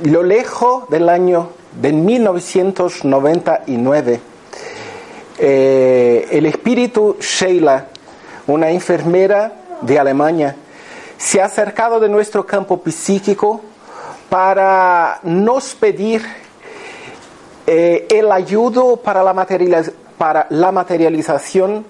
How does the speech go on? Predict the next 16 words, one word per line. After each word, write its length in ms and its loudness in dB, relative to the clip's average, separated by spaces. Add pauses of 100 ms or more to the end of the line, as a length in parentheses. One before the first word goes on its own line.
(160)
de 160 -2
una 220 2
obra 320 2
de 100 0
educación 760 -2 (560)
en 180 2
un 140 -2
barrio 520 0 (260)
pobre 520 0
de 180 -2
Salvador. 540 -2 (880)
Y 100 0
yo 140 2
le 120 2
dije: 420 -2
"Hermana, 600 -2